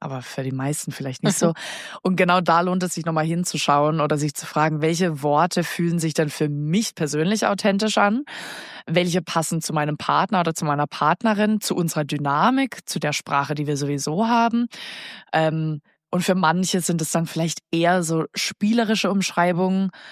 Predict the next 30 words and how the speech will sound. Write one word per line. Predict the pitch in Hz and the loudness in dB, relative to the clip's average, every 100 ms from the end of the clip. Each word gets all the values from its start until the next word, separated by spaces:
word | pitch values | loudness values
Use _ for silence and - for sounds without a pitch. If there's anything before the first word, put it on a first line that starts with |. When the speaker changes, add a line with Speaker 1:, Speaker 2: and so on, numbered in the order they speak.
| - - - | -20 -20 -8
Speaker 1:
für | - - | -2 0
andere | 160 170 160 156 160 151 - _ _ | 2 2 0 0 0 0 -4 _ _
zärtliche | - 147 156 - 156 - | -2 2 2 0 -6 -6
Begriffe, | 143 160 185 196 - 185 180 | -6 -6 -2 -2 0 -2 -4
bisschen | - - 190 | -4 -4 -4
vorsichtigere | - 185 175 175 - - 156 160 | 0 2 2 -2 -6 -6 -4 -4
Begriffe, | 160 151 160 - 156 147 - - | -4 -4 -4 -2 -2 -2 -10 -20
für | - 175 | -4 0
wieder | 180 185 175 | 2 2 2
andere, | 160 165 160 156 160 160 151 - _ _ _ _ - | 2 2 0 0 2 0 -2 -8 _ _ _ _ -8
ja, | 139 185 180 _ _ _ | -4 -4 -4 _ _ _
sind | 180 - 185 | -4 0 2
es | 180 | 2
ganz | - 180 185 | 2 0 0
direkte | 196 175 160 - 240 196 | -2 0 0 0 0 2
Worte, | 202 208 226 220 | 2 2 2 0
weil | 180 | 2
sie | 160 | 0
das | 160 | -2
einfach | - 160 165 - - | -2 -2 -2 -2 0
heiß | 170 233 - | 0 0 -2
finden | 226 214 202 | 0 0 0
und | 170 | 0
grundsätzlich | 165 220 233 214 - 208 | 2 0 2 0 0 0
so | 214 | 2
miteinander | 214 190 196 202 | 2 2 2 2
sprechen. | 214 - 190 190 208 - - - - | -2 -2 -2 0 -2 -4 -10 -12 -6
Und | - | 0
da | 196 | 0
gibt's | 180 202 - | 2 -2 -4